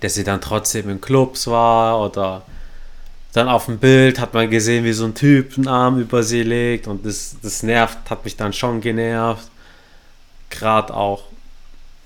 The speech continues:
weil ich mich dann vielleicht auch nicht ange-, getraut hätte, wenn ich jetzt sie nicht mehr habe, jetzt irgendwie eine neue anzusprechen. Und wenn du das dann wirklich fühlst, okay, dass du unabhängiger bist, dann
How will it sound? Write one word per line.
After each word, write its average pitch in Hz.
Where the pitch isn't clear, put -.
weil 113
ich 110
mich 117
dann 113
vielleicht 110
auch 107
nicht 110
ange-, 123
getraut 123
hätte, 123
wenn 117
ich 113
jetzt 117
sie 127
nicht 113
mehr 113
habe, 120
jetzt 117
irgendwie 113
eine 110
neue 120
anzusprechen. 117
Und 101
wenn 110
du 110
das 107
dann 107
wirklich 107
fühlst, 117
okay, 110
dass 107
du 104
unabhängiger 107
bist, 113
dann 95